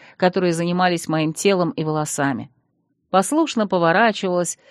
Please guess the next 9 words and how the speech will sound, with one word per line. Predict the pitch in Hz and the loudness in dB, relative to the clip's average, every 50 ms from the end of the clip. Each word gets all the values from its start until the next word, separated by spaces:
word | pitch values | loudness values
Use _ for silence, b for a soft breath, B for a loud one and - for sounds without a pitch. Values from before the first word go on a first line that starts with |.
| b b | b b
и | 185 175 | -4 -2
подставляла | - 185 - - - 160 165 170 185 196 196 190 180 170 - - | -2 -2 -4 -2 0 0 0 2 2 2 4 4 4 2 0 0
руки | 160 165 196 233 220 - - 165 | -2 -2 0 -2 -2 -4 -4 -4
и | 165 165 | -2 -2
ноги | 170 180 202 208 180 165 165 | -2 -2 -2 -2 -2 -4 -6
для | 160 160 160 156 | -4 -2 -4 -4
притирок, | 156 160 151 151 - - - 226 247 233 196 175 165 - | -4 -4 -6 -6 -6 -6 -4 0 2 2 2 2 0 0
лосьонов, | 151 151 151 - - 175 190 214 220 196 170 156 143 - | -2 -2 -2 -2 -4 0 2 2 2 2 0 -2 -6 -6
кремов. | - 165 160 185 220 214 190 180 156 156 - | -4 -2 0 2 2 2 0 -2 -4 -8 -10